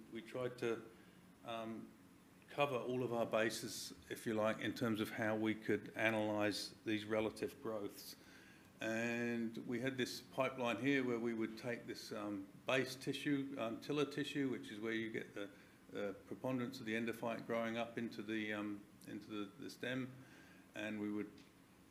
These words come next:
um, oven dry that. Uh, we'd have, um, three tillers on each one. We'd weigh that,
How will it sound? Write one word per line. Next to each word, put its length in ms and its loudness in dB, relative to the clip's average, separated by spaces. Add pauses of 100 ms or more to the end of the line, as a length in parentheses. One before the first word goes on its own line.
(120)
um, 240 -2
oven 240 2
dry 300 4
that. 320 -2 (720)
Uh, 260 -2
we'd 120 -2
have, 240 -2
um, 640 -6 (140)
three 180 6
tillers 500 2
on 240 0
each 240 -4
one. 320 0
We'd 160 -2
weigh 240 4
that, 360 0